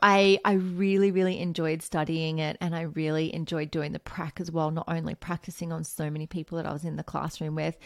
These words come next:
but also being able to move through so much of my own stuff as well. Like, the, the good thing about doing,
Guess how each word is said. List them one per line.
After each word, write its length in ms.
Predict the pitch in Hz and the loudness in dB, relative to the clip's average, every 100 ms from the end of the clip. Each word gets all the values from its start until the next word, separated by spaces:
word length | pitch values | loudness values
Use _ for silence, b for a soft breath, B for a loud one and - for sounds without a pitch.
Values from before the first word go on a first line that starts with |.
| B B B - | B B B 2
but 120 | 196 | 4
also 260 | 185 202 | 4 4
being 200 | 185 185 | 2 2
able 240 | 170 151 - | 2 0 -2
to 120 | 180 | -4
move 280 | 160 151 151 | -4 -4 -4
through 240 | - 156 | -6 -6
so 220 | 156 170 | -4 -2
much 260 | 156 156 - | -2 -4 -6
of 80 | 170 | -8
my 180 | 160 - | -8 -6
own 300 | - 151 254 | 0 2 2
stuff 380 | 302 - 147 151 | 0 -4 -4 -4
as 160 | - - | -8 -8
well. 520 | 147 151 233 185 120 | -2 4 6 6 2
Like, 240 | 147 156 | -2 -4
the, 240 | - 156 135 | 0 0 2
the 120 | 175 | 0
good 240 | 147 165 160 | 0 -2 -2
thing 180 | 185 | -2
about 280 | 175 160 156 | -2 -2 -4
doing, 440 | 165 156 147 147 | -4 -4 -4 -6